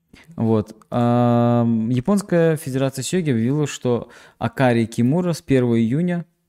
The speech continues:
вот текущего года стала профессиональной сёгисткой. Первой в своей префектуре, а также на текущий момент самая молодая из активных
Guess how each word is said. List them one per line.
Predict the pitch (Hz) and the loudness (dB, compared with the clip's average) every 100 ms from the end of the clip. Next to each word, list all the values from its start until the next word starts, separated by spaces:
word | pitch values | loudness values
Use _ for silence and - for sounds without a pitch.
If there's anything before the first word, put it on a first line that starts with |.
| _ _ _ | _ _ _
вот | 107 101 | -14 -14
текущего | - 117 - 107 104 | -10 -10 -6 -6 -2
года | 139 165 156 - _ | -2 -4 -8 -16 _
стала | - 147 156 | -4 -4 -2
профессиональной | 117 - 117 127 110 | -8 -6 -4 -4 -4
сёгисткой. | - 104 98 - - _ - _ _ | -8 -8 -8 -10 -16 _ -20 _ _
Первой | 147 135 113 | 0 2 0
в | |
своей | - 113 | -2 -4
префектуре, | 110 107 117 208 175 | -4 -10 -6 -2 0
а | 113 | 0
также | 135 143 143 131 - _ _ | -2 -4 -6 -8 -16 _ _
на | 113 | -6
текущий | - - 165 147 | -4 -6 -6 -4
момент | 139 135 | -6 -4
самая | 127 151 143 | -4 -2 -2
молодая | 117 104 110 123 | -4 -4 -4 -6
из | 110 | -6
активных | 101 - 117 120 117 | -10 -6 -2 -2 -4